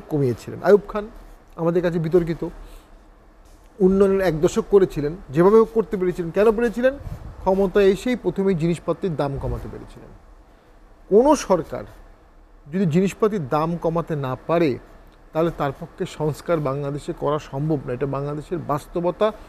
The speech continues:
এদেশে দুই থেকে তিন কোটি লোক চালের দামের উপর তাদের ভাগ্য নির্ভর করে। এদেশে বিগত সরকারের সময়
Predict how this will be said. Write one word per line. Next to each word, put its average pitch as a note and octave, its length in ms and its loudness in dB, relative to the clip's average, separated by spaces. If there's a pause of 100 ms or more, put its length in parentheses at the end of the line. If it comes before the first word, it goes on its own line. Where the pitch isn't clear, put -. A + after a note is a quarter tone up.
(160)
এদেশে F#3+ 300 2
দুই F#3+ 260 2
থেকে A3 220 0 (100)
তিন B3 240 0
কোটি A#3+ 180 4
লোক D#3 180 2 (340)
চালের A3+ 360 6
দামের A#3 260 4
উপর G#3+ 160 -4
তাদের G3 220 -2
ভাগ্য E3+ 240 -4
নির্ভর C#3+ 320 -2
করে। A#2 160 -10 (840)
এদেশে A#3+ 480 4 (440)
বিগত F#3 260 4
সরকারের G#3 380 2
সময় A3+ 420 0